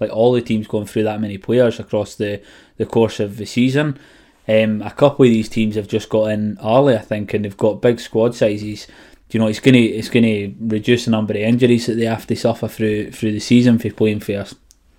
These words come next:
a smaller pool of players, having to overwork them and it, yeah, leading to injury. I think,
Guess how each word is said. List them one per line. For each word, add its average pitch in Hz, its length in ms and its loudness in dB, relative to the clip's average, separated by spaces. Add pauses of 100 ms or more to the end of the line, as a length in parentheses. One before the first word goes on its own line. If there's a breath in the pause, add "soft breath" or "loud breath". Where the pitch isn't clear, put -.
(240)
a 107 80 -2
smaller 117 340 6
pool 107 280 2
of 101 100 -4
players, 113 540 2 (440 loud breath)
having 117 240 6
to 110 100 4
overwork 107 460 2
them 104 140 -4
and 101 120 -6
it, - 240 -10
yeah, 110 200 0
leading 113 400 0
to 110 120 4
injury. 120 320 6
I 117 120 2
think, 127 400 4